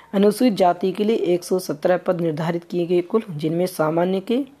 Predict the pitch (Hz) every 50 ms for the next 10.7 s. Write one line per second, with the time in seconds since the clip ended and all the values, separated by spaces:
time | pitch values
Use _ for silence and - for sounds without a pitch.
0 | _ - - - - - - _ _ - 175 170 165 165 165 165 - 240 247 -
1 | - - 165 160 151 170 165 151 151 151 151 170 185 202 208 214 220 208 - 175
2 | 165 170 170 170 175 175 180 180 196 214 175 160 165 165 160 151 151 - 156 151
3 | 160 190 233 - - - - _ _ - - - - _ _ - 175 165 165 170
4 | 170 170 170 165 156 151 147 165 202 226 302 302 - - _ _ _ - 165 160
5 | 156 - - 160 170 175 175 175 - 208 - - 175 170 170 165 - 170 160 160
6 | 151 156 151 139 - - - 139 139 - 190 226 330 339 - - - 175 147 156
7 | 160 156 151 165 165 160 147 156 151 143 135 139 139 139 139 - - 302 330 -
8 | - _ - 160 151 143 143 143 135 131 139 127 - - _ _ _ - - -
9 | - - - - - 175 190 208 214 208 214 220 220 180 - 233 240 233 175 170
10 | 165 160 156 165 160 160 160 160 190 190 180 - 226 247